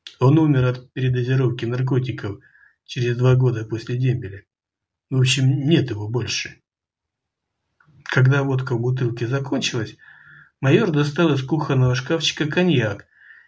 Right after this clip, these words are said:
и Брянцев понял, что пора сматывать удочки. К счастью, майор оказался благоразумным и не стал настаивать на продолжении банкета. «Понимаю»,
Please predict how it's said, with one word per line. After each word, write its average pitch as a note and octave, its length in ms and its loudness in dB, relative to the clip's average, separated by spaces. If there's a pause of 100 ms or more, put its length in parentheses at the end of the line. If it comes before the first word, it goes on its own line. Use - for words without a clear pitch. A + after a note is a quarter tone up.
(180)
и B2 80 -6
Брянцев E3+ 600 0
понял, F3 260 2
что B2+ 240 -2
пора C#3+ 300 0
сматывать C3 640 0
удочки. F#2 500 -6 (720)
К - 40 -4
счастью, C3+ 420 2
майор B2+ 280 4
оказался B2+ 680 -4 (380)
благоразумным B2+ 840 0 (360)
и E3 200 2
не D3+ 120 2
стал C3+ 360 0
настаивать C3 580 -2
на A2+ 100 -4
продолжении A2 640 -4
банкета. G#2 800 -6 (1160)
«Понимаю», G#2+ 960 -2